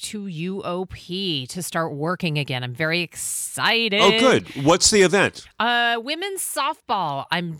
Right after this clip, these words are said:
Speaker 1: calling this year, and there is a tournament this weekend. It's today and tomorrow, so as soon as the show is done, I'm gonna head straight to Stockton and, uh, do the tournament,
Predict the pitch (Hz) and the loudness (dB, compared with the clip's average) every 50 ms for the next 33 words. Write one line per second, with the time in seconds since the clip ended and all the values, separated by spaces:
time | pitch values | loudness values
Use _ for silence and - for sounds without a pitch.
0 | - - - - 208 196 185 180 175 165 151 156 151 - - 185 160 156 151 156 | -14 -16 -8 -4 -2 -2 0 -2 -2 -4 -4 -4 -6 -4 -4 -4 -2 -2 0 0
1 | - 151 175 175 170 170 165 156 147 185 190 185 196 202 - 151 185 185 185 180 | 0 2 2 2 2 0 -2 -2 -2 -2 0 0 -2 -2 -4 -4 -4 -4 -2 -2
2 | 175 175 156 - - 175 170 160 - - - 294 320 359 330 330 - 320 302 - | -4 -6 -6 -8 -6 -6 -6 -6 -8 -8 -6 -4 -4 -2 -4 -4 -4 -4 -6 -6
3 | - 302 294 - - 294 277 262 262 254 254 254 247 202 185 165 - - - - | -4 -4 -6 -4 -2 -2 -2 -2 -2 -2 -2 -2 -2 -4 -6 -6 -6 -10 -10 -8
4 | 214 196 208 214 226 220 220 226 220 190 175 175 - 196 190 180 180 185 180 180 | -4 -2 0 0 0 0 0 -2 -2 -2 -4 -4 -6 -6 -4 -2 0 0 0 -2
5 | 180 165 - 196 170 160 - - 208 185 175 151 - 170 - - 269 262 254 247 | -2 -4 -6 -6 -6 -6 -6 -6 -6 -6 -6 -6 -8 -8 -4 -2 -2 -2 -2 -4
6 | - - 233 214 214 208 190 165 165 160 151 180 170 143 - - - 214 190 - | -4 -4 -2 -2 -2 -2 -4 -6 -8 -6 -6 -6 -6 -6 -8 -6 -6 -6 -6 -6
7 | 185 165 - - 254 262 269 262 - 247 240 233 226 214 220 214 196 - - 175 | -8 -12 -8 -6 -4 -4 -4 -2 -2 -4 -2 -2 -4 -4 -6 -8 -10 -8 -6 -4
8 | 170 165 160 156 156 156 147 170 160 156 151 147 180 180 175 170 - - - 311 | -2 -2 -2 -4 -6 -6 -6 -4 -4 -4 -4 -6 -6 -6 -6 -6 -8 -6 -4 -4
9 | 311 302 294 302 294 285 277 - - - | -4 -2 -2 -4 -4 -4 -6 -10 -12 -14